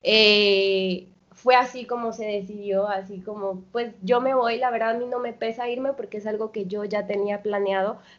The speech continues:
tarde o temprano", porque estuve dos años trabajando en ese lugar, entonces mientras juntaba dinero, porque era un lugar que me permitía, eh, ahorrar mucho para poder venirme aquí, eh, fue así, se dio,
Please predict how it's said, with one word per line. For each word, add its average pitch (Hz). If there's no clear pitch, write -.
tarde 240
o 269
temprano", 226
porque 202
estuve 247
dos 247
años 226
trabajando 214
en 208
ese 208
lugar, 208
entonces 226
mientras 240
juntaba 226
dinero, 233
porque 226
era 226
un 247
lugar 220
que 226
me 233
permitía, 208
eh, 196
ahorrar 208
mucho 247
para 208
poder 202
venirme 262
aquí, 277
eh, 214
fue 226
así, 220
se 196
dio, 202